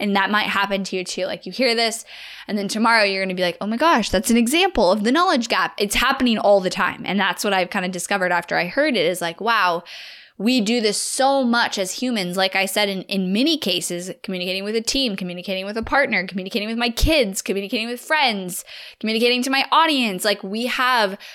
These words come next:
perspectives and a story and experience that's driving what we're doing,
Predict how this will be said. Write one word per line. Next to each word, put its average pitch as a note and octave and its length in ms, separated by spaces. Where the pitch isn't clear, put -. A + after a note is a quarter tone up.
perspectives A#3+ 640
and F#3+ 100
a F#3 60
story B3 480
and F#3+ 80
experience G#3+ 800
that's G3 280
driving G#3+ 580
what G3 160
we're F#3 100
doing, F#3+ 520